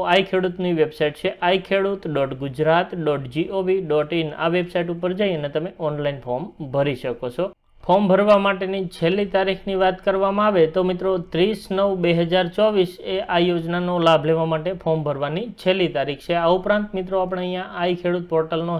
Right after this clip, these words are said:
હેલ્પલાઇન નંબર પણ આપી દઈએ છીએ. તો હેલ્પલાઇન નંબર છે અઢાર ડબલ ઝીરો એકસો એંસી પંદર એકાવન. આ નંબર ઉપર કોલ કરી અને આઈ ખેડૂત પોર્ટલ પરની વિવિધ યોજનાઓ માટે વધુ માહિતી મેળવી શકાય છે. તો મિત્રો આશા રાખું કે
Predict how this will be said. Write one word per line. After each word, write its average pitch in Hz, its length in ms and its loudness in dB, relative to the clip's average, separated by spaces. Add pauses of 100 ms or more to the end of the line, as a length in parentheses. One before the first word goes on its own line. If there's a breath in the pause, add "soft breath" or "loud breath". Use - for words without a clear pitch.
હેલ્પલાઇન 156 400 -2
નંબર 151 320 -4
પણ 160 160 -2
આપી 190 240 -8
દઈએ 160 260 2
છીએ. 156 160 -4 (560 soft breath)
તો 165 100 8 (200)
હેલ્પલાઇન 202 400 2
નંબર 170 340 0
છે 190 100 -2 (120)
અઢાર 147 260 0
ડબલ 190 380 0
ઝીરો 170 180 0 (200)
એકસો 175 280 -8
એંસી 196 480 -4
પંદર 156 280 0 (200)
એકાવન. 147 400 0
આ 175 140 -2
નંબર 185 280 -2
ઉપર 180 160 -4 (140)
કોલ 185 240 0
કરી 190 200 2 (540 loud breath)
અને 160 220 0
આઈ 185 320 0
ખેડૂત 190 320 -2
પોર્ટલ 180 400 0
પરની 175 280 -2 (120)
વિવિધ 165 340 0
યોજનાઓ 165 540 -2
માટે 160 240 -4
વધુ 147 340 -2
માહિતી 131 480 -6 (180)
મેળવી 185 340 0
શકાય 135 280 -4
છે. 160 60 -4
તો 165 180 -2
મિત્રો 175 300 -2
આશા 185 340 2
રાખું 190 380 0
કે 180 100 0